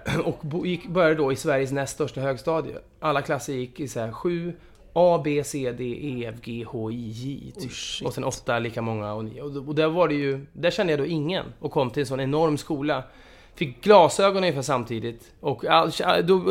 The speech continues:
Speaker 1: och kom, du vet, alla hamnade i puberteten. Jag kom ganska sent i puberteten. Alla, det var som, när man, när man stod i närheten av en nia,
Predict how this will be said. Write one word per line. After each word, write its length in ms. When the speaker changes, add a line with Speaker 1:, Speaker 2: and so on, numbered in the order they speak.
Speaker 1:
och 300
kom, 240
du 60
vet, 200
alla 220
hamnade 240
i 20
puberteten. 500
Jag 120
kom 120
ganska 180
sent 360
i 20
puberteten. 580
Alla, 320
det 120
var 140
som, 120
när 120
man, 120
när 220
man 260
stod 240
i 40
närheten 280
av 60
en 140
nia, 420